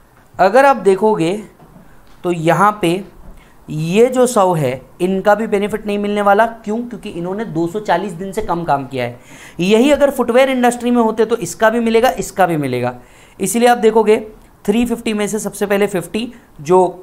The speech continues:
कैजुअल वर्कर है और पार्टिसिपेट नहीं करते, वन ट्वेंटी फ़ाइव जिनकी सैलरी ट्वेंटी फ़ाइव थाउजेंड के ऊपर है और हंड्रेड जिनने less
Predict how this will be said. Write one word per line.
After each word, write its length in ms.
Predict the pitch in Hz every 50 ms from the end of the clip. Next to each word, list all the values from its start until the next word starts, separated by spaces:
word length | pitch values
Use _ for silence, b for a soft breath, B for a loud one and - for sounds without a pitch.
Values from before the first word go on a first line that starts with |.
| - -
कैजुअल 440 | 180 170 170 147 165 208 214 214 214
वर्कर 340 | 185 196 185 190 190 196 202
है 120 | 208 214
और 160 | 208 175 170 170
पार्टिसिपेट 600 | - 160 160 156 165 180 170 - 175 196 185 196
नहीं 260 | 175 151 156 170 185
करते, 420 | 180 196 190 190 190 214 214 214 214 B B B B B -
वन 280 | 151 156 185 196 214
ट्वेंटी 300 | 214 220 208 208 196 214
फ़ाइव 200 | 185 214 214 220
जिनकी 280 | 190 196 190 185 202 190
सैलरी 500 | - 180 160 160 190 196 208 190 180 180 - - - - _ - - - _ - - - -
ट्वेंटी 260 | 180 175 180 190 196
फ़ाइव 180 | 190 208 202 202
थाउजेंड 300 | 196 180 175 175 190 190
के 80 | 170 160
ऊपर 320 | 151 160 151 - 190 196 214
है 140 | 220 220 B B B B B -
और 120 | - - 147
हंड्रेड 420 | 143 180 190 196 240 262 254 190
जिनने 320 | 220 226 220 220 240 247 240 208 175 175 175 185
less 240 | 196 202 170 160